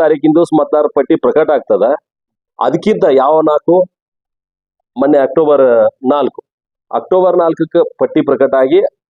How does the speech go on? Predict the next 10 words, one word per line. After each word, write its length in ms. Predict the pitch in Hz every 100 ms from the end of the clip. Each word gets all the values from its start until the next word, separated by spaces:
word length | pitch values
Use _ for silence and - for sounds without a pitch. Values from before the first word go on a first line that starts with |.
| -
ಅಕ್ಟೋಬರ್ 380 | - 208 190 165
ಹತ್ತೊಂಬತ್ತಕ್ಕೆ 560 | 143 170 160 156 170 156
ಚುನಾವಣೆ 320 | 180 180 135 101
ಇದೆ. 60 | 104
ಅಂದ್ರೆ 140 | 135 165
ಹದಿನೈದು 300 | 131 160 170 151
ದಿವಸದೊಳಗೆ 360 | 147 156 175 -
ಚುನಾವಣೆ 280 | 156 156 156
ಮುಗಿಬೇಕಿತ್ತು. 440 | 165 156 - - -
ಪ್ರತಿ 180 | 139 156